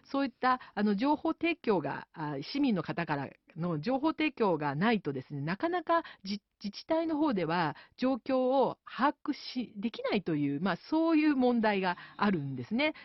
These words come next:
だからどっかで、どっかのマンションの一室で、あのー、そういうこう、高齢者を、が集まって住んでいるという状態を見ても、あのー、あの、なかなか、ま、周りの人にはわからないという状態が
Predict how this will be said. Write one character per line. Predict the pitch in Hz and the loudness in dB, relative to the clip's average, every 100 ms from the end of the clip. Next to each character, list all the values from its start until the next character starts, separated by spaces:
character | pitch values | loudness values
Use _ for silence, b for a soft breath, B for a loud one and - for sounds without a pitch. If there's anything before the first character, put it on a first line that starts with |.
| - | 0
だ | |
か | 254 | 2
ら | 196 | 2
ど | 208 | 2
っ | 339 | 0
か | - 190 | 0 0
で、 | 214 214 | 2 2
ど | 175 320 | 2 0
っ | |
か | 247 | 0
の | 196 | 2
マ | 226 | 2
ン | 262 | 0
シ | 220 | 0
ョ | |
ン | |
の | 165 | -2
一 | 165 | -4
室 | 160 - 214 - 214 | -6 -6 -8 -6 -2
で、 | 262 226 165 B B | 2 2 0 B B
あ | 170 | -4
の | 175 180 170 165 156 156 151 | -2 0 0 0 0 -2 -6
ー、 | B | B
そ | - 196 | -2 0
う | |
い | 185 175 | 2 2
う | |
こ | 160 151 147 139 113 | 0 0 0 0 -4
う、 | |
高 | - 180 | -4 0
齢 | 170 | 0
者 | 165 156 | 0 -2
を、 | 147 139 131 | -2 -2 -2
が | 190 156 160 | 0 0 0
集 | 214 | 0
ま | 262 | 0
っ | - | -2
て | - | -8
住 | 143 240 | -6 -2
ん | 208 | 0
で | 151 | 0
い | |
る | 143 | -2
と | 147 139 | -4 -2
い | 156 147 | -2 -2
う | |
状 | 147 180 | -4 -6
態 | 170 170 170 170 | -4 -4 -2 0
を | 220 | 2
見 | 202 | 0
て | 220 170 | -2 -2
も、 | 180 220 175 143 B B | 2 2 2 -2 B B
あ | - 160 | -8 -4
の | 160 156 147 143 127 | -2 -2 -2 -4 -8
ー、 | - - _ | -12 -20 _
あ | 156 147 | -8 -6
の、 | 147 143 | -6 -6
な | 156 | -2
か | 202 | 2
な | 339 | 2
か、 | 320 254 - - | 2 -2 -4 -16
ま、 | - 120 190 196 | -18 -6 -2 2
周 | 208 240 | 4 4
り | 254 | 2
の | |
人 | 240 240 | 0 0
に | |
は | 139 | 0
わ | 151 | -2
か | 226 | 0
ら | 285 | 0
な | 330 | 0
い | 208 | 0
と | 165 | 0
い | 139 | -2
う | |
状 | 143 143 | -2 -6
態 | 143 143 | -6 -4
が | 202 190 | -2 -2